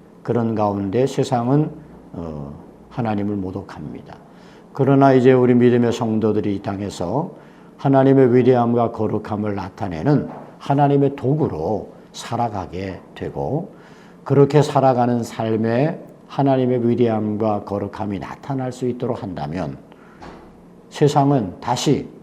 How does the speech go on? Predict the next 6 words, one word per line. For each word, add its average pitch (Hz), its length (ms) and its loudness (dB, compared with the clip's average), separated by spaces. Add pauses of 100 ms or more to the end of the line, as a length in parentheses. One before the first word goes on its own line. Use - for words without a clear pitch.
(160)
그 131 160 0
하나님의 113 640 0
위대함과 101 520 -2
거룩함을 95 580 -8
알게 85 320 -8
되고 127 480 0